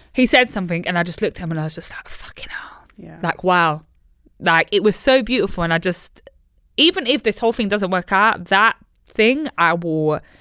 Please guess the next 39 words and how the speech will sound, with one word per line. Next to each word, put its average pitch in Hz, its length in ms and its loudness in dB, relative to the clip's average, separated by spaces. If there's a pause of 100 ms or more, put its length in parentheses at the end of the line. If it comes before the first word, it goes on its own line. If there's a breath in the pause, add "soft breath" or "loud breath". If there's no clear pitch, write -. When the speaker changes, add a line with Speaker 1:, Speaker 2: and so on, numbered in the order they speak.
(160 soft breath)
Speaker 1:
forever 160 260 2
treasure 147 480 -4
Speaker 2:
Keep, - 80 -14
Speaker 1:
'cause - 120 -2
Speaker 2:
yeah. 190 40 6
Speaker 1:
it 160 60 0
was 180 80 0
spe-, - 360 -2
it 190 120 2
was 202 100 -4
so 240 220 2
special 165 680 -2 (240)
in 160 180 -6
that 151 140 -4 (240)
moment 160 540 -2 (540 soft breath)
that 143 120 0
I'm 160 80 -2
just - 140 -6
grateful 170 280 0
that 151 80 -2
I 143 40 -2
got 135 160 -6
to 135 60 -8
experience 170 480 -8
it. 143 160 -10 (120)
Speaker 2:
Mm. 196 540 -16 (180)
Speaker 1:
That's 202 200 0
it, 180 160 4
gratitude. 156 480 0
Like 170 100 -2
you - 60 -6
said, 170 160 -4
we 160 40 -6
were 160 40 -4
talking 180 200 -10
earlier 165 120 -2
about 156 200 -4
gratitude. 160 440 -6
Like, 131 180 -10